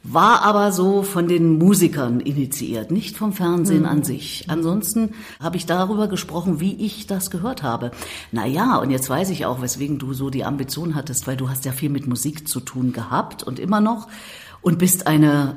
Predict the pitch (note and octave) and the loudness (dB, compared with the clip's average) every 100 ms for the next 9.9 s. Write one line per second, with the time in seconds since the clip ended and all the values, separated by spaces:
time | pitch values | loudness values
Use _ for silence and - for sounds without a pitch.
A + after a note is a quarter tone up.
0 | - D3 B2+ C#3+ D3 C#3+ D3+ D#3 F4+ F4 | -4 -4 -2 0 0 0 -2 -4 -4 -4
1 | - B2 A2+ G#2+ C3 B2+ - - E3 E3+ | -4 -4 -4 -6 -8 -8 -12 -8 -6 -6
2 | - - - C#3+ C#3 C#3+ D3 D3 D3+ F3 | -12 -20 -10 -6 -2 -2 0 -2 -2 -4
3 | F#3+ - A3+ F2 B2+ B2 - - - - | -4 -4 -4 -2 0 -2 -6 -16 -20 -12
4 | - E3+ E3 G3 F#3 F3 E3 A3 F#3+ A#3 | -4 -2 0 0 0 0 0 0 4 4
5 | G3+ E3 D3+ B2+ B2+ B2+ - - - C#4 | 4 2 -2 -4 -6 -6 -2 -2 -2 0
6 | - - F4+ G#3 D4 - F4+ F4+ G#3 G#3 | 2 4 2 2 2 2 0 0 0 2
7 | A3+ E3+ B2 - F#3 G3 G3 F#3 F3 B3 | 4 4 2 0 2 2 4 4 4 2
8 | C#4 G#3 B3 G3 G#3 G3 E4 C4 F3+ B2+ | 2 2 4 2 2 4 6 8 6 4
9 | B2+ B2 B2+ G#3 G#3 F3 F3 E3+ D#3 | 0 0 2 4 4 2 -2 -2 -4